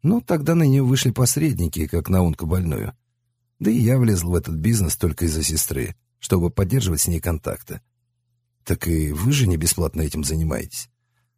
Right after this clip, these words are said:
«Да, мне та сторона платит комиссионные за каждого привлечённого переселенца. Обычно вознаграждение равняется месячной зарплате специалиста.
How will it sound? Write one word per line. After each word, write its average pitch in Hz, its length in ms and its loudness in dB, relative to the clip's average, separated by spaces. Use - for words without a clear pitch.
«Да, 170 320 2
мне 175 280 4
та 170 180 0
сторона 160 340 2
платит 147 320 -2
комиссионные 143 800 2
за 101 180 0
каждого 95 340 2
привлечённого 95 600 2
переселенца. 82 800 0
Обычно 143 400 0
вознаграждение 98 680 2
равняется 98 460 2
месячной 90 400 2
зарплате 101 440 0
специалиста. - 760 0